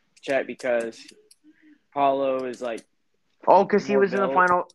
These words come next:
Speaker 2: 'ca-, 'cause he was in the final four or what?
Speaker 1: He's just more built, more, uh,
Speaker 2: Okay.
Speaker 1: physical, more dominant. Like, I f-, I feel like he, he, he, he has the highest ceiling. I think he could be, um,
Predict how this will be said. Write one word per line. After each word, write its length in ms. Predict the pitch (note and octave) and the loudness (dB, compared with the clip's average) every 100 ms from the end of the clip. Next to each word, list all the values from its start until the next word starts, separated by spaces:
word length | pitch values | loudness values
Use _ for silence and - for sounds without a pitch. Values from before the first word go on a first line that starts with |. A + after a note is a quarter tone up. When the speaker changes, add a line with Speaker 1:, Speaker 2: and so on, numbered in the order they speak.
| D#3 | -14
Speaker 2:
'ca-, 380 | - E3+ - E3 | -10 -10 -10 -12
'cause 220 | F#3 F3 | -10 -4
he 80 | F#3 | -4
was 160 | E3+ | -4
in 80 | F3 | -8
the 60 | E3 | -12
final 260 | D#3+ E3 D#3+ | -10 -8 -8
four 240 | - E3 F#3 | -6 -4 -2
or 80 | C#3+ | -4
what? 340 | B2+ A2 - _ _ _ _ _ - | -6 -8 -12 _ _ _ _ _ -14
Speaker 1:
He's 140 | D3 | -10
just 180 | D#3+ D#3 | -10 -10
more 180 | C#3 C#3 | -8 -8
built, 440 | G#2+ A2+ B2 - _ _ - | -8 -8 -6 -8 _ _ -20
more, 580 | A2+ A#2 A#2+ A#2 A#2 - | -16 -10 -8 -6 -6 -6
uh, 100 | G#2+ | -6
Speaker 2:
Okay. 180 | A2 G2+ | -6 -8
Speaker 1:
physical, 640 | A2 A2+ - A#2 A2+ A2+ - - - | -10 -10 -8 -6 -6 -10 -18 -20 -10
more 140 | B2 | -10
dominant. 640 | G#2 G#2 A#2 B2 A#2 A2+ A2 | -6 -8 -8 -10 -10 -10 -6
Like, 360 | G2+ G2 - _ _ - _ _ _ _ - | -6 -6 -10 _ _ -20 _ _ _ _ -14
I 40 | G#2+ | -14
f-, 140 | - - _ - | -16 -20 _ -8
I 120 | G#2 | -8
feel 180 | G#2 A#2+ | -4 -2
like 160 | A2+ A2 | -2 -4
he, 280 | A#2 A2+ | -4 -4
he, 300 | G#2 A#2 G2 | -4 -6 -6
he, 260 | F#2 A2+ - | -10 -12 -14
he 240 | - A#2+ A2+ | -6 -4 0
has 260 | A2 A2 G2 | 2 0 -4
the 260 | - G2+ | -8 -8
highest 340 | G2 G#2+ A2 - | -2 0 0 -2
ceiling. 480 | A2 G#2+ A2+ A#2 G2+ | -6 -6 -8 -10 -10
I 40 | |
think 200 | G2 G#2 A2 | -10 -8 -8
he 80 | |
could 200 | G#2+ G#2 | -6 -6
be, 360 | G2 G2+ G#2 G2 - _ _ - - _ _ - | -4 -4 -4 -6 -12 _ _ -20 -20 _ _ -6
um, 800 | G2+ G2 G#2+ G#2+ G#2 G2+ G2+ | -2 0 2 2 2 -2 -6